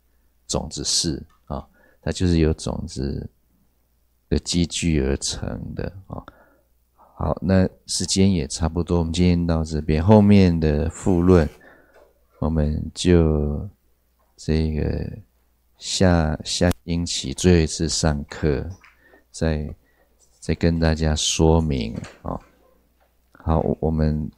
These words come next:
这学期可能没办法把这一份讲完，啊，我们看讲到哪里就到哪里了，啊。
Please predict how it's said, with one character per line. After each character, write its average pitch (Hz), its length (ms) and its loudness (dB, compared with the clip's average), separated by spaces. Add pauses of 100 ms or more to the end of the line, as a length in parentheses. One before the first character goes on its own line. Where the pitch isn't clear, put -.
(540)
这 - 160 -4
学 92 280 2
期 78 260 -2
可 - 160 -4
能 76 300 0
没 78 200 2
办 82 440 2
法 - 60 -18 (600)
把 73 260 0
这 - 240 2
一 92 120 6
份 92 400 2
讲 67 460 -2
完， 60 360 -8 (100)
啊， - 140 -10 (360)
我 80 100 0
们 82 80 0
看 101 260 8
讲 80 300 0
到 98 180 6
哪 82 300 2
里 78 260 -2 (800)
就 92 140 0
到 87 260 6
哪 76 320 4
里 76 220 -2
了， - 280 -12 (100)
啊。 - 220 -10